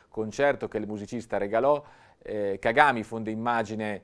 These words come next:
tridimensionale in movimento con il mondo reale dal trenta agosto al dodici settembre con tre repliche al giorno dalle diciassette alle ventitré. E poi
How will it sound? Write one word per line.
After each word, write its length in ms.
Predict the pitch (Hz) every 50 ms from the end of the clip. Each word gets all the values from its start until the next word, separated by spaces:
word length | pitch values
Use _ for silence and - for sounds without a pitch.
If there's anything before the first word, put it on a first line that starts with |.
| - - - _ _
tridimensionale 760 | _ - 120 123 110 113 117 113 110 - 120 117 120 113 113
in 60 | 113
movimento 600 | 117 117 110 120 123 135 131 127 117 - 117 110 -
con 180 | - - 117
il 140 | 117 113 113
mondo 320 | 117 123 123 120 120 120 127
reale 380 | 165 180 151 101 95 95 98
dal 180 | - 101 - 196
trenta 380 | - - 127 123 113 107 117
agosto 320 | 110 110 123 117 107 - 110
al 80 | 104
dodici 320 | 107 120 120 113 104 104 -
settembre 580 | - 170 160 - - 101 95 92 98 98 - - - _ _ _
con 240 | - - 190 170 135
tre 280 | 127 117 110 104 - -
repliche 540 | 123 131 139 127 110 117 113 107 95 120 113
al 240 | - - 156 156 127
giorno 380 | 107 104 90 85 85 90 98
dalle 280 | 101 104 101 101 107 110
diciassette 800 | 123 127 - 135 120 - - - 90 85 - _ - 104 92 - _
alle 480 | - 104 104 101 101 101 101 104 98 -
ventitré. 1040 | 98 98 107 113 110 107 107 95 - - 110 107 92 - - 87 87 90 85 82 78 - _ _ _ _ _ _ _ _ _ _ _ _ _ _ _ _ _ _ _ _ _
E 120 | - 104
poi 400 | - - 160 151 127 - - -